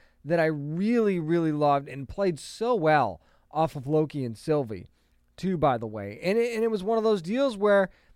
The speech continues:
you know, he's like, just like the T V A's been saying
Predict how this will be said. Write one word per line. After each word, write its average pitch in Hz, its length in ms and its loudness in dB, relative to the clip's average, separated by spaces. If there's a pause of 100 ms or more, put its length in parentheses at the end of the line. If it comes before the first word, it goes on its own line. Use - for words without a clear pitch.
(160)
you 185 160 0
know, 214 100 4
he's 180 320 -2
like, 170 560 -2
just 175 260 -4
like 185 140 2
the 180 80 -8
T 190 160 -4
V 165 180 0
A's 175 180 2
been 160 140 -6
saying 160 440 0